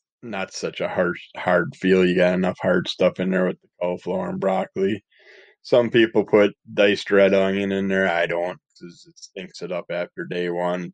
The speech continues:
It tastes all right the first day, but then it stinks it up. And then, uh, some shredded cheddar cheese.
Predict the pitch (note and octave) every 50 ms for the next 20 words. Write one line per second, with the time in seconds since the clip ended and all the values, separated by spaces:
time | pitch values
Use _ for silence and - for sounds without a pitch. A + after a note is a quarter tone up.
0 | _ - E2+ E2+ - - - E2+ - F2+ F2 E2+ E2 D#2+ _ _ _ G2 F#2 F2+
1 | E2+ - - _ - E2 E2+ F2 F3 - - - _ _ _ _ _ _ _ _
2 | _ - _ _ - A2+ G#2 G2 F#2 - - - - F#2+ F#2+ F2+ - - F2+ F2
3 | F2 F2+ F2+ F2+ - - _ _ _ - - C3+ C3+ B2+ A#2 G#2+ G#2+ G#2 G2+ G2+
4 | G2 G#2 - - _ _ _ _ _ _ _ _ _ _ _ _ _ _ _ _
5 | _ _ _ _ _ - - - G#2 F#2+ F#2 F#2+ F#2+ F#2+ F#2+ - - - _ _
6 | - - - - A2+ G#2 - - F#3+ F3+ F#3+ - - - - - G3 - F#3+ -
7 | - - - F#2+ F#2+ G2 G#2 G#2+ A2 A2 - -